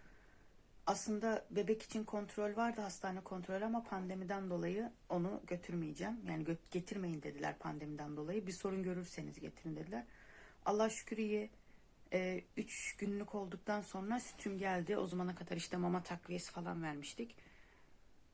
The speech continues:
Ondan sonra başka bir problemi yok şu an. Arada bir gaz sancıları oluyor. Arada bir işte uyumuyor falan ama yine atlatıyoruz. Şu an saat on. Ama ben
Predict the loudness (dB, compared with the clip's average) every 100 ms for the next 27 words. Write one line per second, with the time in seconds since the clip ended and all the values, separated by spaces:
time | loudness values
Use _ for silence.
0 | 4 8 8 6 2 2 2 2 0 6
1 | 6 8 8 8 6 4 0 2 2 0
2 | -6 0 6 6 6 6 8 8 8 4
3 | 4 4 4 4 4 4 2 2 2 2
4 | 0 -2 -6 -4 2 2 4 2 2 2
5 | 2 2 2 4 4 2 -2 -12 -20 -20
6 | -18 0 2 2 0 2 0 2 -4 -4
7 | -6 -4 -6 -8 -14 -20 -12 -4 0 0
8 | 0 0 0 0 -6 -12 -16 -14 4 8
9 | 8 6 -8 -20 -20 -20 -20 -20 -20 -20
10 | 0 4 4 4 2